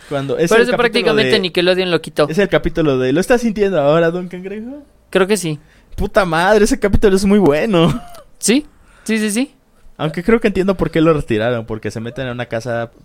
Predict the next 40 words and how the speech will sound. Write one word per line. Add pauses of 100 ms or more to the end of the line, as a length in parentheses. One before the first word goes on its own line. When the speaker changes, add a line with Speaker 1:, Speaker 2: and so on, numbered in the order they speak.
Speaker 1:
de,
para
robar
ropa
interior, (300)
que
resulta
que
era
la
casa
de
la
mamá
de
Don
Cangrejo,
entonces
como
de, (480)
chale,
qué
turbio. (120)
<laughs>
Speaker 2:
Sí,
hay, (600)
hay
ciertos
detalles
con
ese
capítulo,
digo,
por
algo
Nickelodeon
lo
quitó
y
realmente